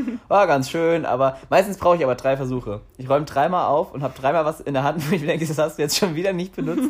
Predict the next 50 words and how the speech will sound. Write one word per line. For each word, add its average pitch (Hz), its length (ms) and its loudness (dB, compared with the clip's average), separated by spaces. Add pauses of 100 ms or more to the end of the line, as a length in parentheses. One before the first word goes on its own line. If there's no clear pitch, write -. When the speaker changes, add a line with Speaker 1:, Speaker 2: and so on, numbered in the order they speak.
Speaker 1:
<laughs> 285 140 -4
Speaker 2:
fünf 147 200 -6
Jahre", 135 380 4 (280)
und 135 120 -4
dann 147 120 -2
schmeiß 135 260 -4
ich's 135 100 -10
irgendwann 127 320 -4
weg. 117 180 -6 (400)
Also 123 220 0
ich - 220 -10
brauch 131 180 4
schon 135 160 -6
immer 139 160 -2
mal 117 140 2
länger, 156 340 0
um 147 120 -2
mich 147 120 -10 (180)
von 135 140 -6
Sachen 143 180 -6
zu 147 60 -10
trennen, 147 220 -6
aber - 440 0 (300)
dann 123 200 0
irgendwann 135 320 -2
sag 123 140 0
ich 120 100 -6
auch, 104 140 -6
"Nee, 87 160 -16
komm, - 200 -20
jetzt - 160 -20
ist - 180 -10
auch, - 160 -8 (220)
jetzt 214 200 -6
reicht's 113 200 -4
mal. 107 160 -4 (200)
Jetzt 120 160 -8
schmeiß 135 200 0
ich - 60 -2
auch 143 80 0
mal 139 120 0
den, 123 240 -4 (320)
den, 135 320 -2
den 135 320 -4
Mini-City-Roller 147 840 2
weg, 139 180 0
wo 143 80 -4
man 135 160 0
irgendwie 139 200 -2
die 139 360 -4